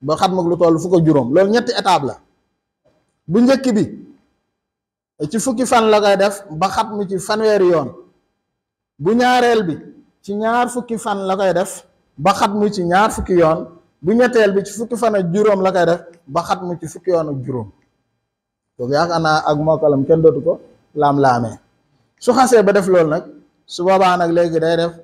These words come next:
day jël kaamil bi mu séddale ko ci semaine bi, nga xam ne semaine bu nekk dana xatmu benn yoon. Loolu dinañ ci ñëw. Kon loolu mooy marxala bu njëkk, mooy at tasbit, mooy ki, ki, ki nafar foofu muy def tasbit.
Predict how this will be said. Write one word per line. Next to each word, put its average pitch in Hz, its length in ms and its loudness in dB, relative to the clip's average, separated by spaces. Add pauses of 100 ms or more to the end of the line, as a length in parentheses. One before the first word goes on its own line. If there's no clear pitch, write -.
(360)
day 160 200 0
jël 170 240 2
kaamil 175 320 -2
bi 156 120 -6
mu 156 100 -4
séddale 160 420 -2
ko 151 100 -4
ci 160 140 -10
semaine 165 360 -4
bi, 151 180 -6 (100)
nga 143 80 -10
xam 165 160 -4
ne 156 100 -4
semaine 160 300 -6
bu 151 100 -2
nekk 151 240 -6
dana 143 200 -6
xatmu 131 360 -6
benn 127 220 0
yoon. 123 240 2 (380)
Loolu 139 160 0
dinañ 156 240 4
ci 143 120 -4
ñëw. 117 160 -2 (840)
Kon 190 180 8
loolu 233 160 4
mooy 202 220 2 (560)
marxala 180 460 -2
bu 165 100 -2
njëkk, 185 260 -2
mooy 156 200 -4 (100)
at 156 140 -12
tasbit, 156 540 -6
mooy 147 360 -2
ki, 202 180 -4
ki, 220 120 -2 (220)
ki 240 140 0
nafar 180 320 2
foofu 208 180 2
muy 208 140 2
def 196 160 2
tasbit. 151 560 -4